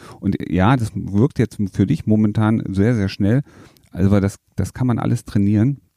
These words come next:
Und, ähm, dein Auge ist schneller, als du gerade denkst. Aber wenn du das erkennen kannst, diese mimischen Expressionen sind manchmal wirklich nur ganz, ganz kurz. Aber sie sind schneller als der Verstand. Deswegen lassen sie sich nämlich nicht regulieren. Jedenfalls nicht diese kleinen Mikroexpressionen.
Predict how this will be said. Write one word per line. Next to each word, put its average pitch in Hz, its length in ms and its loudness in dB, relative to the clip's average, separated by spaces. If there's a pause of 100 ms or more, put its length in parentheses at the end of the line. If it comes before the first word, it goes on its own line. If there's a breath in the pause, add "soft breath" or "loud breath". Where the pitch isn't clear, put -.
(800)
Und, 101 380 2
ähm, 90 500 2
dein 85 180 -2
Auge 104 240 0
ist 90 100 -2
schneller, 107 260 0
als 90 140 -6
du - 60 -14
gerade 87 260 -2
denkst. 92 340 0 (720 loud breath)
Aber 95 220 2
wenn 131 160 2
du 147 140 2
das 147 280 -4
erkennen 143 300 -2
kannst, 90 260 -2
diese 131 160 2
mimischen 156 420 2
Expressionen 104 800 -2 (240 soft breath)
sind 90 140 -2
manchmal 127 320 2
wirklich 135 260 -6
nur 123 160 4
ganz, 151 320 -2
ganz 127 300 -2
kurz. - 500 -2 (880 loud breath)
Aber 95 160 2
sie 98 120 -4
sind 101 220 -4
schneller 135 480 2
als - 220 -4
der 110 120 -2
Verstand. - 540 -4
Deswegen 104 360 2
lassen 107 340 2
sie 104 100 -2
sich 101 200 -4
nämlich 98 280 2
nicht 101 220 -2
regulieren. 104 540 2
Jedenfalls 87 400 -2
nicht 117 160 -4
diese 123 160 0
kleinen 110 380 0
Mikroexpressionen. - 920 -6